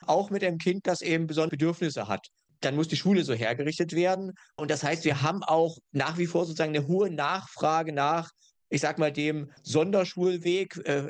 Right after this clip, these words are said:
Förderschule, der ja eigentlich gerade bei Behindertenverbänden, so wie ich das wahrnehme, nicht so beliebt ist.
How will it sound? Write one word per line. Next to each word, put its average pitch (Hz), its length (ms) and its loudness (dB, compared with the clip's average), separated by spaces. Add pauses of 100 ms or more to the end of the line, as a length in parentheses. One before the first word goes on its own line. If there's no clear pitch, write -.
Förderschule, 190 720 0
der 175 160 -2
ja 180 180 -2
eigentlich 180 680 0 (300)
gerade 139 260 -2
bei 131 120 2
Behindertenverbänden, 170 1300 0 (180)
so 147 120 2
wie 147 60 2
ich 139 40 -4
das 131 180 0
wahrnehme, 180 600 0
nicht 160 440 0
so 214 160 2
beliebt 113 380 -2
ist. - 300 -6